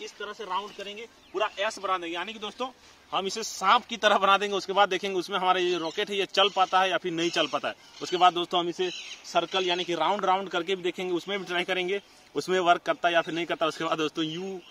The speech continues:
भी जो होगा वो try करके देखेंगे। तो चलिए वीडियो में बिना देर किए इसे अब start करते हैं। Guys,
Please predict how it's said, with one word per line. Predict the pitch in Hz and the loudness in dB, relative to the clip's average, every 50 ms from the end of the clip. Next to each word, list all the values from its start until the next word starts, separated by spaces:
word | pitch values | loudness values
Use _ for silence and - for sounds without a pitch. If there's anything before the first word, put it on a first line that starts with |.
| - - - | -20 -20 -18
भी | - - - 180 196 185 151 131 | -12 -8 -6 -6 -6 -6 -4 0
जो | 147 226 220 233 | 4 6 6 6
होगा | 214 202 185 196 190 190 | 6 6 4 4 4 4
वो | 185 196 196 | 4 2 0
try | - - 180 175 175 | 2 2 2 2 2
करके | 170 165 156 160 151 | 2 0 0 0 0
देखेंगे। | 147 147 - 139 135 | 0 -2 -2 -4 -6
तो | 127 139 | -6 -2
चलिए | - 202 208 220 226 | 2 2 4 4 4
वीडियो | 202 190 190 196 190 | 2 2 2 0 2
में | 190 170 | 2 2
बिना | 170 180 175 | 2 2 4
देर | 156 175 196 208 | 4 4 2 2
किए | - 196 202 196 190 - - - - - - _ _ _ _ - - _ _ _ - | 2 2 2 2 2 0 -4 -14 -20 -20 -20 _ _ _ _ -20 -20 _ _ _ -12
इसे | 135 - 147 147 | -8 -4 -2 -2
अब | 139 135 - _ - | -2 -2 -4 _ -8
start | - - 185 151 - | 0 2 2 2 2
करते | - 117 95 - - | 0 -12 -16 -18 -20
हैं। | 82 _ _ _ _ 98 95 92 - - - - - | -20 _ _ _ _ -20 -20 -20 -20 -20 -20 -16 -8
Guys, | 123 156 143 139 143 127 | -4 0 0 0 0 -2